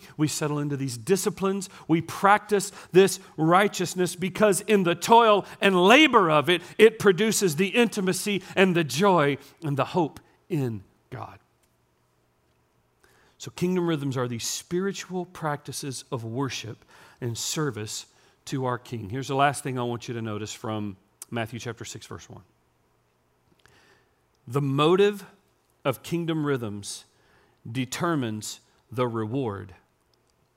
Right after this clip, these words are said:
of kingdom rhythms. This is where Jesus is gonna get in our business a little bit. He's just gonna, just letting you know, he's gonna crawl into your business for a minute 'cause he's been crawling in mine. The motive of kingdom rhythms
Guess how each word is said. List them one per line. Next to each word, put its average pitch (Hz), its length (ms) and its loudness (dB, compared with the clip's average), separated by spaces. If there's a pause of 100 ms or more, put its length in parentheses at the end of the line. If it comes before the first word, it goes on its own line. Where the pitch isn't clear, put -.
of - 160 -14
kingdom 98 400 -12
rhythms. 92 460 -16 (1500)
This 127 100 -2
is 123 80 -2
where 123 140 -4
Jesus 113 240 -6
is 98 60 -10
gonna 113 140 -4
get 135 120 -4
in 127 80 -8
our 101 80 -6
business 101 400 -6
a - 20 -8
little 98 200 -6
bit. 95 200 -8 (180)
He's 113 120 -10
just 98 120 -14
gonna, 104 280 -8
just - 100 -14
letting 131 200 -2
you 143 60 2
know, 131 300 0
he's 110 100 -12
gonna 107 120 -10
crawl 123 260 0
into 123 140 -4
your 123 80 -4
business 107 320 -2
for - 140 -10
a 101 40 -8
minute 104 240 -10
'cause 104 160 -12
he's 98 80 -14
been 104 140 -10
crawling 110 320 -6
in 113 100 -6
mine. 95 240 -8 (1400)
The 139 100 0
motive 180 320 6
of 160 120 -2
kingdom 170 360 -2
rhythms 120 560 -4